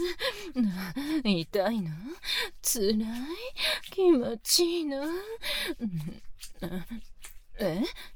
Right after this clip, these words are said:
なんかドクドクしてきてない？まさか、もう、あっ！あっ！いきなり出るなんて、びっ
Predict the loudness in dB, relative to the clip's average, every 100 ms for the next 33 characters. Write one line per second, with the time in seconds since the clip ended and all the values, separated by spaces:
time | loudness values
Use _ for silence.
0 | 2 4 6 4 2 0 2 6 6 6
1 | 2 0 2 2 0 0 -4 -8 -6 -6
2 | -6 -4 6 8 8 6 -2 -6 4 10
3 | 12 12 10 4 -10 -8 2 6 8 8
4 | 4 2 -4 -6 -12 -18 -18 -20 -18 -16
5 | -16 -16 -10 4 8 8 6 -6 0 4
6 | 4 2 -6 -6 -4 4 8 8 6 0
7 | 0 2 0 -4 -8 -14 -18 -18 -18 -14
8 | 0 8 8 8 6 0 -2 -6 -8 -6
9 | -4 -6 -6 -4 -4 -2 -2 0 4 4
10 | 6 4 2 -4 -6 -6 -6 -6 -12 _
11 | -10 -10 -8 -12 -12 -12 -4 -2 0 2
12 | 4 2